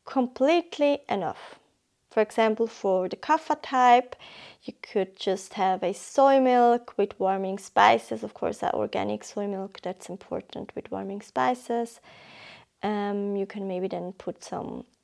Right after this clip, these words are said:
other things in it, uh, whatever you like, um, to make it a little bit more, um, a little bit more heavier. Um, yeah, soy milk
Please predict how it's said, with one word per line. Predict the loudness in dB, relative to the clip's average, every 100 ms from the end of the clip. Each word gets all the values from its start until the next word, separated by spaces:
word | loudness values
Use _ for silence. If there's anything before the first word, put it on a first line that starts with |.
| _ -4
other | 0 0
things | -2 -6 -8 -8 -10
in | -10
it, | -8 -10 _ -18 -14
uh, | -12 -10
whatever | -8 -8 -8
you | -6 -4
like, | -2 -2 -4 -8 _ -20 _ _ _ _ _ _ _ _ _ _ _ _
um, | -12 -12 -12 -12 -12 -12 -12
to | -4
make | -2 -2 -4
it | -4
a |
little | -4 -4
bit | -6 -8 -8
more, | -6 -4 -2 0 0 0 0 -2 -4 -8 -14 -18
um, | -14 -12 -12 -14 -18 _ _ _ _ _ _ _ _ _ _ _ _ _ -14
a |
little | -10 -10 -10
bit | -12 -10
more | -8 -6 -8 -8
heavier. | -6 -2 0 0 -4 _ _ _ _ _ _ _ _ _ _ _ _ _ _ _ _ _ _ _ -12
Um, | -10 -6 -6 -6 -4
yeah, | -4 -4 2
soy | 4
milk | 6 4